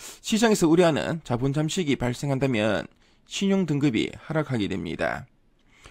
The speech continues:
모든 공기업들의 신용등급이 연쇄적으로 붕괴한다면 국채에도 악영향은 불가피해 보이는데요. 결국 지원책이 나올 수밖에 없다는 점을 고려하면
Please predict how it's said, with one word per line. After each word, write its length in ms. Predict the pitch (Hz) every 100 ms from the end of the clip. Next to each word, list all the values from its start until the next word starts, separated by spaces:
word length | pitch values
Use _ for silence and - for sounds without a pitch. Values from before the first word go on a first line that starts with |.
| - _ _
모든 340 | 147 175 220
공기업들의 640 | 214 151 151 226 214 160 143
신용등급이 1040 | - 180 180 151 143 151 127 113 95 50
연쇄적으로 640 | 90 120 123 202 170 127 107
붕괴한다면 840 | 135 131 135 110 104 95 65 58 - _ _ _
국채에도 760 | - 175 - 208 170 92 123 156
악영향은 760 | - 143 151 147 147 123 110 76
불가피해 540 | - 123 139 - 143 131
보이는데요. 680 | 120 117 113 101 73 101 180 _ _ _ _ _ -
결국 360 | 156 160 170
지원책이 560 | - 175 208 202 165 120
나올 180 | 95 139
수밖에 400 | - - - 64
없다는 400 | 104 - 165 139
점을 220 | 120 104
고려하면 760 | - 117 127 135 107 104 87